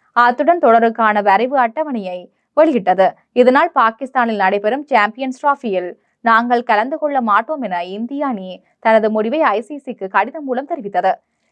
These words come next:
இதனால் ஐ சி சி சாம்பியன்ஸ் டிராபிக்கான போட்டி அட்டவணை வெளியிடுவதில் தாமதம் ஏற்பட்டது. ஒருவேளை போட்டி பாகிஸ்தானில் நடைபெற்று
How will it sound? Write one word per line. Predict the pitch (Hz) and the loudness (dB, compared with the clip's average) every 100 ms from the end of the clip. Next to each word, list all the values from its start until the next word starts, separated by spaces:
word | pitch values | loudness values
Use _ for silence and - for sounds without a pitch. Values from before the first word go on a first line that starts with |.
| - | -2
இதனால் | 262 294 349 349 | 2 4 6 4
ஐ | 233 254 | 4 2
சி | 285 269 | -4 -6
சி | 302 | 0
சாம்பியன்ஸ் | 277 - 240 254 247 | 2 2 0 -6 0
டிராபிக்கான | 233 220 247 247 220 233 | 2 2 0 -2 -2 0
போட்டி | 233 277 302 302 | -2 0 -2 -2
அட்டவணை | 285 185 180 180 - _ _ | -4 -6 -6 -10 -18 _ _
வெளியிடுவதில் | 262 302 311 285 311 370 | 4 4 4 2 0 2
தாமதம் | 254 233 302 302 339 | 2 2 -2 -6 -8
ஏற்பட்டது. | 339 - 185 190 - _ _ _ | -8 -4 0 0 -2 _ _ _
ஒருவேளை | 233 269 349 339 339 339 | 2 4 4 2 2 2
போட்டி | 269 240 320 | 2 2 0
பாகிஸ்தானில் | 277 233 240 302 302 277 285 | 2 0 -2 -2 0 2 0
நடைபெற்று | 285 - - - | 0 0 -2 0